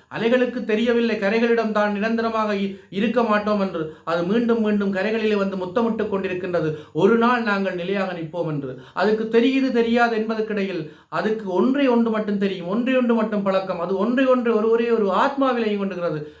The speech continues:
"நாம் கரைகளை தொடுவதே உயிருடன் இருப்பதற்கு அடையாளம்" என்று. அதுபோலே அலைகள் போல இன்றும் அலைந்து கொண்டிருக்கிறார்கள்.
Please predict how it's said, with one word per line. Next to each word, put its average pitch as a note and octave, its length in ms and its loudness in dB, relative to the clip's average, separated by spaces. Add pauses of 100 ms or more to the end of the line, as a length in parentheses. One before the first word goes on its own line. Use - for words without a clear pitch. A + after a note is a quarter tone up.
(100)
"நாம் D#3+ 540 0 (140)
கரைகளை G3 500 -2
தொடுவதே D#3+ 600 -2 (140)
உயிருடன் F#3 400 0
இருப்பதற்கு E3+ 560 0
அடையாளம்" E3 520 0
என்று. A#2+ 300 -8 (140)
அதுபோலே F#3+ 720 -2 (100)
அலைகள் C4 440 4
போல A#3+ 260 0
இன்றும் A3 300 -2
அலைந்து A#3+ 360 -4
கொண்டிருக்கிறார்கள். G3+ 920 -2